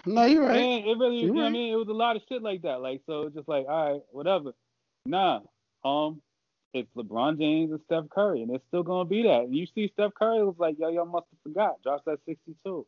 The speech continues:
Speaker 2: And then the next game, he drops, like, thirty-five in, like, uh, uh, um, in two quarters. Again, niggas are scared.
Speaker 1: Mm, all right.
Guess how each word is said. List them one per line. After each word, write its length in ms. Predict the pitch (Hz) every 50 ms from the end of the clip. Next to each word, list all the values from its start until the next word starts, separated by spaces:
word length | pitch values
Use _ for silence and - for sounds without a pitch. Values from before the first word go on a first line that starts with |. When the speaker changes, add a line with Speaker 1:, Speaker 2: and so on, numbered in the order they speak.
| _ _ _ _ _ _ -
Speaker 2:
And 80 | 113 135
then 140 | 156 160 151
the 80 | 143
next 280 | 147 156 156 147 139 135
game, 300 | 147 160 175 175 170 165
he 60 | 160
drops, 300 | 143 156 156 160 156 -
like, 180 | 165 151 135 _
thirty-five 600 | - 123 135 143 135 - 123 127 147 151 143 123
in, 120 | 117 113 113
like, 160 | 113 110 98 _ _ _ _ _ _ _ _ _ -
uh, 320 | 120 123 117 135 127 120 120 _ -
uh, 20 | 120 120 117 113
um, 120 | 107 107 107 _ _ - - _ _ -
in 120 | 120 113 107
two 180 | - - 147 143
quarters. 400 | - 156 165 156 127 98 - _ _ _ -
Again, 420 | 104 101 123 135 156 131 95 90 - _ _ 95
niggas 280 | 104 113 117 110 101 104
are 40 | 107
scared. 360 | _ - 110 104 98 92 - _ _ _ _ _ _ _ _ _ _ _ _ _ _ _ _ _ _ _ _ _ _ - 202
Speaker 1:
Mm, 440 | 196 196 202 202 202 196 196 180 - - _ _ _ _ _ _ _ _ _ _ _ _ _ _ _ _ - -
all 60 | 208
right. 380 | 220 233 233 220 202 214 339